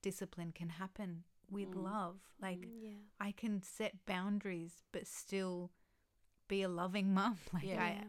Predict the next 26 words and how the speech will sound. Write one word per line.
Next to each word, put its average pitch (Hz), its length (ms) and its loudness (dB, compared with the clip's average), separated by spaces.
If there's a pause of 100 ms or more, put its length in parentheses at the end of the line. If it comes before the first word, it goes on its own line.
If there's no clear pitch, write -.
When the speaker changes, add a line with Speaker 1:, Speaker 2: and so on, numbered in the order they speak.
Speaker 1:
not 190 300 2
a 185 40 2
mum 180 300 0
that 180 200 -2
they 170 240 -2
hate. 202 440 -4
And 196 180 -2
I 175 120 0
think 175 240 -2
that's, - 360 -6 (720)
I 180 120 -8
really, 240 800 -2
like, 185 300 -4
I 185 100 -2
think 185 500 -4
that - 300 -6
umbrella 185 640 0
is 180 180 -4
the 185 100 -2
hardest 180 500 -4
thing 180 200 -4
to - 100 -12
constantly 180 640 -4
remember, 170 600 -2
but - 240 -8
that's - 240 -6